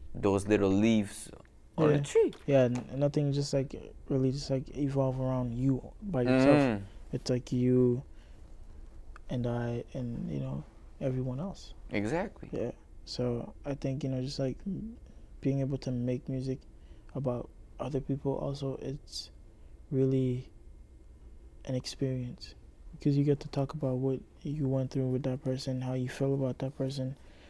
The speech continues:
Speaker 2: what you think about, you know, that person. And it's, like, really fun for me.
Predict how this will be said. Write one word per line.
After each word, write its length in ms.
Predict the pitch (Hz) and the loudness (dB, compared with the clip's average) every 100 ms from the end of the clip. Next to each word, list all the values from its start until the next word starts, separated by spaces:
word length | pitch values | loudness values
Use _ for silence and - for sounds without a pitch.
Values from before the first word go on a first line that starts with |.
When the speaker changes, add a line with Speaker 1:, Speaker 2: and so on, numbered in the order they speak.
| - | -2
Speaker 2:
what 180 | 139 - | 0 2
you 80 | 139 | 0
think 340 | - 147 139 | 2 0 0
about, 400 | 135 131 127 123 - | 2 2 2 -2 -6
you 120 | 139 | -4
know, 200 | 131 131 143 - | -2 -4 -8 -12
that 180 | - 131 | -10 -6
person. 400 | 139 131 135 131 - - - - - - | -4 -4 -6 -10 -12 -20 -20 -20 -20 -10
And 140 | 170 143 | -2 -2
it's, 140 | 143 | -2
like, 120 | 143 139 | -4 -2
really 220 | 147 139 | 0 0
fun 240 | 131 147 139 | 0 -2 -2
for 140 | 139 | -2
me. 220 | 143 147 | -2 -4